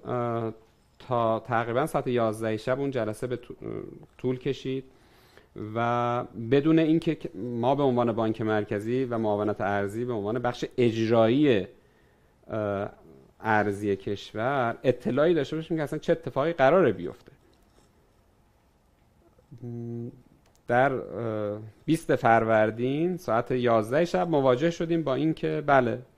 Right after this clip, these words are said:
کل نظام ارزی کشور تغییر کرده.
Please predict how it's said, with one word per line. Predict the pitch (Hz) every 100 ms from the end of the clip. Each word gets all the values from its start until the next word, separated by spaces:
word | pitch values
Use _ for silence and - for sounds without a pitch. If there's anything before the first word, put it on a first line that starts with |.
| _ _ _ -
کل | - 185 156 131
نظام | 120 113 143 143
ارزی | 120 113 123 175
کشور | 160 185 190
تغییر | 156 139 147
کرده. | - - -